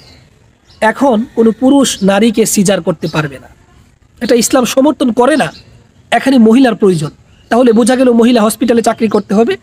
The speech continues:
ডাক্তার হতে হবে। তো আপনি নার্স হতে পারবেন, ডাক্তার হতে পারবেন আপনার স্বামীর অনুমতি নিয়ে। কিন্তু যেই জায়গাগুলোর মধ্যে মহিলারা চাকরি না করলেও হয়, যেমন ব্যাংকে চাকরি করা,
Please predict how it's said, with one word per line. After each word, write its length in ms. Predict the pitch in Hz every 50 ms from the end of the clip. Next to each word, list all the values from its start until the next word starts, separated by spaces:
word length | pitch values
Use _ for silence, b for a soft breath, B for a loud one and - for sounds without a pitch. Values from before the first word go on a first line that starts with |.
| b b b -
ডাক্তার 340 | 190 214 220 - - 226 196
হতে 220 | 165 175 175 165 165
হবে। 220 | 151 151 143 147 160 _ _ _ _ _ _ - - - _ _ _ _
তো 60 | -
আপনি 200 | 190 220 - 269 240
নার্স 260 | 214 202 214 - - -
হতে 200 | - 226 - 214
পারবেন, 300 | 196 202 196 185 202 220 - - - - -
ডাক্তার 340 | 190 208 220 - - 240 226 180
হতে 220 | - 302 - 285
পারবেন 320 | 214 196 175 165 156 190 226 - - _ -
আপনার 240 | 214 208 - 220 196
স্বামীর 380 | - - - 202 202 233 240 226 -
অনুমতি 420 | - 269 339 330 311 240 - 202 180
নিয়ে। 240 | 156 156 147 139 - _ _ _ _ _ _ _ _ _ _ _ _ _ _ _ _ _ _ _ _ _ _ _
কিন্তু 140 | - 269 277 220 170 180
যেই 180 | 240 269 302 294
জায়গাগুলোর 500 | 311 302 302 311 302 254 285 285 285 294
মধ্যে 300 | 285 254 196 196 226 277 392 - _ _ _ _ _ _ _ _ -
মহিলারা 460 | 208 208 226 240 269 294 269 262 254 -
চাকরি 400 | - 247 226 - - 262 254 254 277 - -
না 160 | 208 202 202 208
করলেও 440 | 208 233 226 220 220 220 254 320 339 254
হয়, 280 | 160 180 165 156 151 - _ _ _ _ _ _ _ _ _ _ _ _ _ _ -
যেমন 280 | 190 180 240 262 247 233 208
ব্যাংকে 380 | 185 220 226 226 214 - 226
চাকরি 340 | - 220 190 - - 185 170
করা, 200 | 156 170 151 139